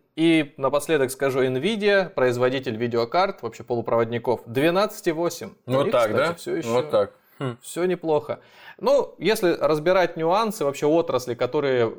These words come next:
Speaker 1: чаще всего выглядят, э, привлекательными, то это, конечно же, те, которые занимаются недвижимостью. Ну, особенно компании, например, сдачей в аренду, да, недвижимость. То есть там все как-то более-менее, м, понятно и просто. М, в лидеры я вот пока,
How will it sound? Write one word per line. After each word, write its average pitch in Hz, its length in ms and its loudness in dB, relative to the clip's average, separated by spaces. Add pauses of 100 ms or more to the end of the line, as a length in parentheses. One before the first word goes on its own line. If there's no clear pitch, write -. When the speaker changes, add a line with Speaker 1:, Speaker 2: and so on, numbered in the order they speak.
Speaker 1:
чаще 147 320 0
всего 143 300 -2
выглядят, 113 600 -4
э, 101 520 -8
привлекательными, 147 680 -2
то 131 120 -4
это, 131 120 -4
конечно 147 560 -4
же, 131 400 -2
те, 156 160 -6
которые - 240 -10
занимаются 117 720 -6
недвижимостью. 117 760 -6
Ну, 147 140 -8
особенно 117 480 -4
компании, 123 380 0
например, 110 360 -8 (140)
сдачей 139 460 0
в 107 80 -4
аренду, 120 680 -2 (160)
да, 131 160 2
недвижимость. 117 560 -4
То 113 60 -14
есть - 140 -18
там 175 200 0
все - 160 -4
как-то 151 260 -4
более-менее, 120 920 -2
м, - 500 -16 (300)
понятно 123 500 -2
и 117 80 -4
просто. 120 540 -2 (320)
М, 120 380 -6
в 117 40 -6
лидеры 190 340 2
я 123 140 2
вот - 200 -6
пока, 120 380 0